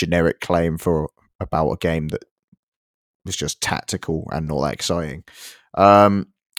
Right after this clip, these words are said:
so I'm, I, I'm not really concerned about the fact we,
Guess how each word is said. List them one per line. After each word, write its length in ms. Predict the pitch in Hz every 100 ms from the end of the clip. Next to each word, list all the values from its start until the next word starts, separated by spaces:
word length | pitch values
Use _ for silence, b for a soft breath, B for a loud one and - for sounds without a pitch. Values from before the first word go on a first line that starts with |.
| -
so 160 | -
I'm, 120 | 123 120
I, 180 | 113 -
I'm 240 | 135 123
not 160 | 123 98
really 400 | 104 110 101 95
concerned 500 | 87 90 - 95 85
about 200 | 82 80
the 60 | -
fact 220 | - 87 -
we, 180 | 85